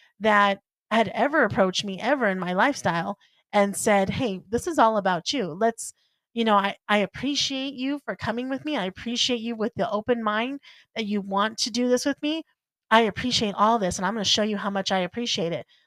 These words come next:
Let's go see where we can get you pleasured." It, that would be an outstanding person to lead you through the lifestyle. And I think a lot of people, a par-, a lot of couples, they jump in and say, "First night, we're both fucking.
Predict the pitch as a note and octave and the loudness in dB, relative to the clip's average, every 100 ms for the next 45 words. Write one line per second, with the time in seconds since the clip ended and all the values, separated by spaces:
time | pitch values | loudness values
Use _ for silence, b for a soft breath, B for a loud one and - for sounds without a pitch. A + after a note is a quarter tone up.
0 | _ G#3+ A3 B3+ A3+ A#3 G#3+ A3 G#3 - | _ -2 0 -4 -4 -6 -6 -8 -12 -6
1 | A#3 G3+ A3 G#3+ G#3+ G3 E3+ G3 G3+ - | -2 0 -2 -4 -6 -4 -4 -4 -10 -4
2 | E3+ - G2+ G2+ _ b b _ - - | -4 -4 -8 -18 _ b b _ -10 -10
3 | _ _ G3+ B3+ D#4+ A#3 F3+ G3 F#3 F#3 | _ _ 2 4 4 0 -2 -8 -8 -10
4 | - _ _ - A#3+ G#3 G#3+ G3 - - | -14 _ _ -6 -4 0 -2 -2 -6 -8
5 | - - D#4 F#4 F4+ B3+ F#3+ F3+ - A#3+ | -10 -6 0 2 2 0 -4 -8 -4 -2
6 | G#3 - F#3 E3 G3 _ _ _ - A3 | 0 -2 -4 -6 -12 _ _ _ 2 2
7 | G#3 A3 A3+ G#3 G#3+ G#3 F#3 F#3 F3 F#3+ | 2 -2 -4 -2 -4 -2 -2 2 2 2
8 | - E3+ F3+ F#3+ G#3 C4 B3 G#3+ G#3+ A3+ | 0 -2 -2 -2 -2 -2 2 2 2 -2
9 | A3 G#3 G#3+ b b b _ _ _ - | -2 -2 -2 b b b _ _ _ 0
10 | G#3+ - A3 G#3 G3+ G#3 A3+ G#3+ - D#4 | 2 2 4 4 6 4 4 -2 -2 -2
11 | D#4+ G#3 G3+ G3+ G#3 G3 A3+ A3+ A#3 B3+ | 2 2 2 0 -2 2 2 2 2 2
12 | G#3 G3+ G#3+ G3 B B B _ A#3+ A#3+ | 0 2 2 2 B B B _ 2 2
13 | A#3 A3 G#3 F#3+ F#3+ F#3+ F#3 - G#2 | 0 -2 -2 0 0 0 -6 -8 -18